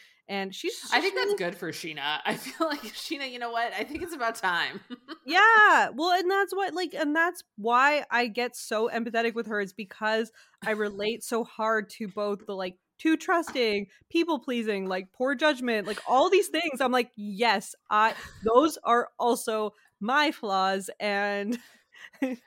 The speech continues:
Speaker 2: Is it
Speaker 1: I
Speaker 2: bad? Like, uh, those are not my flaws. I wish that I was, I wish I had those flaws. <laughs> I'm a
Speaker 1: Well
Speaker 2: Katie. I think, I think I'm a Katie.
Speaker 1: Oh my God. I am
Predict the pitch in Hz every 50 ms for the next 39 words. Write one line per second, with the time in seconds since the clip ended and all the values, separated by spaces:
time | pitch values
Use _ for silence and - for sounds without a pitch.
0 | - - - 302 302 254 349 311 285 - 233 202 202 214 262 294 294 277 285 -
1 | - 190 190 220 226 240 240 302 320 285 254 208 185 185 - 175 175 175 175 185
2 | 156 135 117 - 107 - - - - - - _ _ _ _ _ - 226 233 254
3 | 240 190 180 226 220 233 - - - - - _ - 202 180 180 175 170 165 160
4 | 160 160 156 - - 175 185 185 175 175 170 180 175 - 160 151 - 165 147 -
5 | - 151 151 - - - - - - - - 233 220 220 214 - - - - 220
6 | 247 277 311 370 - 226 220 214 220 220 190 165 170 156 185 208 - 311 277 294
7 | - - _ - - - - 226 247 - 254 285 - 392 349 349 - - - 165
8 | 180 190 170 147 127 123 92 95 _ _ _ _ _ _ _ _ _ _ _ _
9 | _ _ _ _ - 208 202 196 196 185 185 170 170 175 170 - - - 190 196
10 | 202 220 240 262 240 -